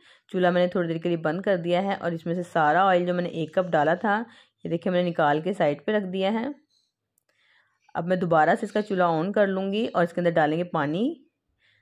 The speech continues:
तो तकरीबन चार से पाँच गिलास पानी मैंने इसमें डाल दिया है और इसका इंतज़ार करना है इतनी देर के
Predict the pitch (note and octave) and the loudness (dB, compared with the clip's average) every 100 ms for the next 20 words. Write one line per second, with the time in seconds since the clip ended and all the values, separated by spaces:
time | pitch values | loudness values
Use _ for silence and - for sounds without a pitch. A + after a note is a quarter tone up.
0 | _ _ - E3 E3+ F3 F#3+ G3 F3 D#3+ | _ _ -12 -6 -2 -2 -2 0 4 4
1 | E3+ G3 F#3 C4+ D4+ G3+ G3 G3 E3 D#3+ | 2 -4 0 0 2 2 2 2 -2 0
2 | G3+ G3 F#3+ G3+ F#3+ D#3+ E3 F3+ F#3 G3 | -2 -4 -4 -2 2 2 2 0 0 2
3 | G3 F3 E3+ F3+ F3 E3+ E3 D#3+ D#3+ F3 | 0 -2 -2 0 0 0 0 2 2 2
4 | F3+ F3 F3 F#3+ F3+ F3 F3+ F#3 F3+ F3+ | -2 0 0 0 0 -2 -4 -4 0 0
5 | F#3 | -2